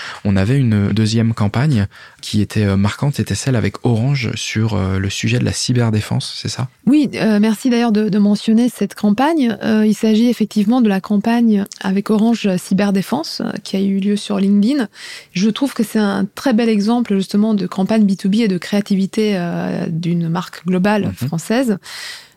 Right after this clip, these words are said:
Speaker 2: Donc, tout d'abord, pour poser le contexte, la cyberdéfense aujourd'hui est vraiment un secteur d'activité en croissance, donc
Speaker 1: Mhm.
Speaker 2: plus de dix pour cent par an. Et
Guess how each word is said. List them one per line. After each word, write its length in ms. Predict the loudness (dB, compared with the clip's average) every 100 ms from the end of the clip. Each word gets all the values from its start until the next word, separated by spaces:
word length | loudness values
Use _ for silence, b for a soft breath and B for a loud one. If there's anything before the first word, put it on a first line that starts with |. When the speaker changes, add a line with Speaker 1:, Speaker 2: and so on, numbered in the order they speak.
| 0
Speaker 2:
Donc, 240 | 0 0 -6 _ _ _ -14 -10 -4
tout 80 | 0
d'abord, 300 | 2 2 0
pour 120 | -2
poser 260 | 0 2 2
le 80 |
contexte, 420 | 2 2 2 0 -2
la 80 |
cyberdéfense 720 | 0 2 2 2 0 0 0 0
aujourd'hui 360 | 0 2 2
est 100 | 2
vraiment 300 | 0 2 2
un 40 | 2
secteur 320 | 0 -2 0
d'activité 500 | 0 0 -2 -2 -2
en 160 | -2 -4
croissance, 640 | -4 -4 -2 -2 -2 -2
donc 200 | -2 -2
Speaker 1:
Mhm. 80 | -2
Speaker 2:
plus 100 | -2
de 60 | 0
dix 120 | -2
pour 160 | -4 -6
cent 180 | -4 -2
par 260 | 0 0
an. 180 | 0 0 B B B B B _
Et 300 | 2 2 0